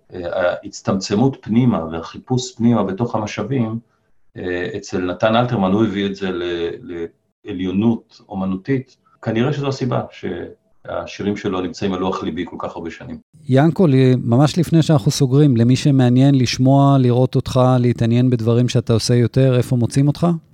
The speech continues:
Speaker 1: אני יחסית קל למציאה. אני חבר סגל במרכז הבינתחומי, ולכן יש קורסים שאני מעביר. חלקם גם הפכו להיות לקורסים מקוונים.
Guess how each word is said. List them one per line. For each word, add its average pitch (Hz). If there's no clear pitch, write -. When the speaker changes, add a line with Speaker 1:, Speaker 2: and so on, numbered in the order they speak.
Speaker 1:
אני 101
יחסית 165
קל 160
למציאה. 156
אני 92
חבר 104
סגל 101
במרכז 90
הבינתחומי, 90
ולכן 87
יש 92
קורסים 92
שאני 90
מעביר. 85
חלקם 113
גם 98
הפכו 101
להיות 101
לקורסים 98
מקוונים. 95